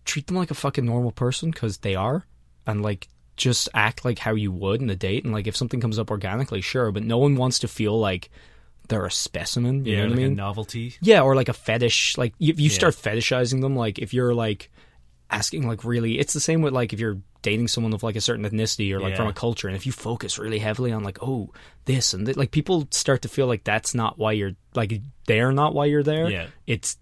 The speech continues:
Speaker 1: their stuff, like, their condition or their background or their, like, race or
Speaker 2: Hundred percent.
Speaker 1: whatever. So, like, just fucking go and, like, I, I, you know, just ignore it for the most part, 'cause, like,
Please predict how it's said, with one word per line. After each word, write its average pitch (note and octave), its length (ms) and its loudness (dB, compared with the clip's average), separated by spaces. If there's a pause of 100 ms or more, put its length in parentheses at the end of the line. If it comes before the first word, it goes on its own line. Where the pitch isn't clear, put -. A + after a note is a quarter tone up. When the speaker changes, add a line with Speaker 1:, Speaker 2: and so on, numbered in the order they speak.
Speaker 1:
their A2 220 2
stuff, - 880 -2
like, F#2+ 240 0
their A#2+ 140 2
condition C3 480 4
or F#2 120 -2
their G2+ 120 0
background F#2+ 560 -2
or G2 100 -2
their, G2 240 0
like, G2 160 -4 (320)
race C#3+ 80 8
or C3 60 4
Speaker 2:
Hundred G#2+ 80 0
percent. G2 260 -4
Speaker 1:
whatever. F#2 360 -4 (520)
So, D3+ 200 4
like, D3+ 180 2
just E3+ 240 0
fucking F#3 320 2
go C3 280 6
and, A2+ 140 2
like, G#2 260 -2 (1300)
I, A#2 140 0 (340)
I, A#2+ 160 2 (160)
you E3 160 4
know, G#2 240 0 (320)
just - 280 0
ignore A#2 640 0
it F#3+ 160 -2
for E3+ 120 -2
the E3+ 80 0
most E3+ 260 0
part, G#3+ 280 -2
'cause, A#2 220 -2
like, A2 300 -2